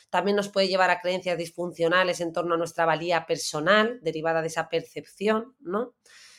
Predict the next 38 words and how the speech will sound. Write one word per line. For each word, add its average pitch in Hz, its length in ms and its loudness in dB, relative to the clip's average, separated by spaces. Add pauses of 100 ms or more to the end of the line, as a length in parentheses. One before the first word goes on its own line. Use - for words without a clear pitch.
(260)
Eh, 185 520 2
y 214 100 -4
bueno, 185 340 -2
yo 190 200 -2
creo 202 140 2
que 196 200 -2
eso, 208 520 0
mm, 180 600 -6
también 180 300 -2
además 190 260 2
podríamos 185 480 0
extenderlo 196 760 2
al 180 140 -4
tema 185 200 -2
de 190 80 2
género 190 320 -2
que 190 60 -2
he - 20 -2
mencionado 170 500 -2
antes, 147 300 -4
¿no? 175 120 -2
Nos 190 120 -4
podemos 160 260 -2
sentir 165 260 -6
menos 165 240 -2
atractivos 190 920 -2 (340)
o 170 180 -2
como 170 360 -2
cuestionar 170 460 0
nuestra 165 280 -2
identidad 160 400 -2
sexual 180 640 2
en 165 140 -2
base 170 240 -2
a 170 80 2
esos 170 240 -8
cambios 175 500 -4 (400)
corporales. 135 720 -8